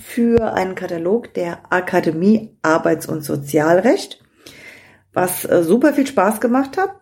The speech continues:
Da haben wir uns kennengelernt und, äh, haben uns angefreundet. Und jetzt erstmal zu dir, Lukas. Herzlich willkommen, dass du da bist.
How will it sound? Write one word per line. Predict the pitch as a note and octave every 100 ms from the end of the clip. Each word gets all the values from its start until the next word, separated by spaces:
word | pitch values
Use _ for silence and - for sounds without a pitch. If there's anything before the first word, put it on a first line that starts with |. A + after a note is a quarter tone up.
| -
Da | G#3+
haben | A3 G3+
wir |
uns | D#3 -
kennengelernt | A3+ C4+ D#4 C#4+ C4+ C4 C4 C4
und, | - - G3+ G3 F#3+ G3 G3+ -
äh, | -
haben | F3 F3 E3+ E3+ D#3+
uns | C#3+ C#3
angefreundet. | G#3+ C#4+ D#4 C#4+ C4+ C4+ C4+ C#4 - - - - - -
Und | G3+ G3
jetzt | F#3 -
erstmal | F3 F3+ E3+ D3
zu | E3
dir, | D#3+ - B3+
Lukas. | C4+ C4+ C4 A#3+ -
Herzlich | A#3 D4+ D#4 D4+ C4+
willkommen, | G3 F#3 G#3 F#3+
dass | D#3+ D3 -
du |
da | C#3+ C#3 D3+
bist. | D3 C#4+ D4+ -